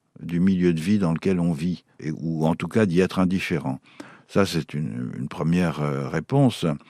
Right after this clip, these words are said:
Je pense que le développement de l'appétence, euh, pour les biens, euh, marchands et industriels, de ce point de vue-là, nous sommes tous, euh, responsables, est une deuxième réponse, c'est-à-dire que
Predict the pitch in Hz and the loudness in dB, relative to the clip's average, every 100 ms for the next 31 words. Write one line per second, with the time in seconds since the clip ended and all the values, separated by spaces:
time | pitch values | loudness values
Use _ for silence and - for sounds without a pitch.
0 | - - - - - 92 - 123 117 - | -16 -16 -20 -18 0 2 6 6 6 4
1 | 98 90 90 - - 90 104 104 113 107 | 6 6 4 0 0 4 6 8 8 8
2 | 120 123 120 107 85 85 95 110 92 113 | 8 10 10 8 6 6 6 4 4 6
3 | 107 104 - 78 73 73 - 85 78 76 | 8 6 4 0 0 0 -4 -2 0 0
4 | 78 95 98 87 78 76 73 69 67 67 | 2 4 4 4 2 0 0 -2 -4 -4
5 | 64 62 64 69 82 82 - 95 95 95 | -6 -6 -4 0 2 2 0 2 4 4
6 | 82 71 76 76 - 78 90 120 110 73 | 4 2 0 -4 -6 0 4 4 4 0
7 | - - - 71 80 - - 80 73 87 | -4 -16 -12 -2 -2 -2 -2 0 2 4
8 | 95 85 85 78 73 92 80 - 71 71 | 4 4 2 -2 0 -4 -4 -6 -4 -4
9 | 73 69 - 80 - 135 123 - - - | -4 -6 -4 -4 2 4 4 0 -6 -20
10 | - _ - - 82 - 87 80 78 73 | -20 _ -8 -2 0 2 2 2 2 0
11 | 69 85 82 92 82 82 123 143 - - | 2 2 4 4 4 2 2 2 0 -2
12 | 73 92 - - 76 | -2 -2 -2 -2 -2